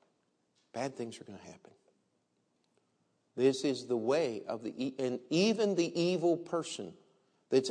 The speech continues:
out there, the violent man, it tells us, the froward in heart, he has got to shut his eyes. He's got to close himself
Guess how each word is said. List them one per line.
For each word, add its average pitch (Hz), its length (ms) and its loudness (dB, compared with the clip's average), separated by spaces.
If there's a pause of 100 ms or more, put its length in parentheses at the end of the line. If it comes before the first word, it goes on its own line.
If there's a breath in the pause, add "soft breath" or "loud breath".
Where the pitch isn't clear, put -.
out 147 240 8
there, 117 180 4
the 107 140 2
violent 170 580 8
man, 143 360 6
it 110 120 -2
tells 117 320 6
us, - 180 -2
the 123 120 4
froward 190 580 10
in 175 140 6
heart, 131 340 2 (680 soft breath)
he 202 240 10
has 180 280 4
got 196 460 12
to 196 120 8
shut 180 480 10
his 156 400 8
eyes. 147 380 8
He's 127 160 0
got 165 380 8
to 202 80 4
close 220 480 12
himself 180 560 6